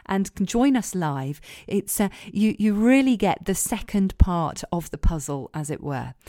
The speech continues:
Now, alongside that, you get a workbook. So we do some exercises. Each session has some particular exercises to help you work through some of these big questions.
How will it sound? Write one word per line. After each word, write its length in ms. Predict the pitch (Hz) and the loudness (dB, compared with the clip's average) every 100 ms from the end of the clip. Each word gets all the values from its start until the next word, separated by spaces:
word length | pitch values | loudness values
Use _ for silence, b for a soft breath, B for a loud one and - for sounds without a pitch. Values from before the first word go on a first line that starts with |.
| B B - | B B 2
Now, 80 | 214 | 4
alongside 580 | 240 339 311 285 262 - | 6 4 0 -4 -4 -4
that, 120 | - | -6
you 100 | 220 | -2
get 140 | 214 | -2
a 80 | 175 | -2
workbook. 760 | 160 196 240 - - 180 - B B B | 0 0 0 2 4 4 2 B B B
So 200 | - 220 | 0 2
we 140 | 202 202 | 4 2
do 220 | 208 240 | 2 2
some 180 | - 262 | 2 0
exercises. 680 | - - 208 - 175 165 156 - | -2 -6 -6 -4 -2 -2 -4 -6
Each 240 | 247 - | -6 -6
session 380 | - 220 - 208 | -6 -6 -4 -4
has 240 | 190 190 | -4 -6
some 200 | - 190 | -2 0
particular 540 | - - - - 233 202 | 0 -2 -6 -6 -6 -6
exercises 720 | - - - 165 151 156 - | -8 -10 -8 -8 -8 -10 -10
to 100 | 165 | -10
help 320 | 220 - - | -10 -10 -10
you 60 | |
work 280 | 175 190 - | -6 -4 -6
through 280 | - 175 165 | -6 -2 -2
some 160 | 170 170 | -2 -8
of 100 | 160 | -6
these 200 | 147 - | -8 -6
big 200 | 151 - | -8 -8
questions. 580 | - - - 165 147 | -12 -12 -12 -12 -12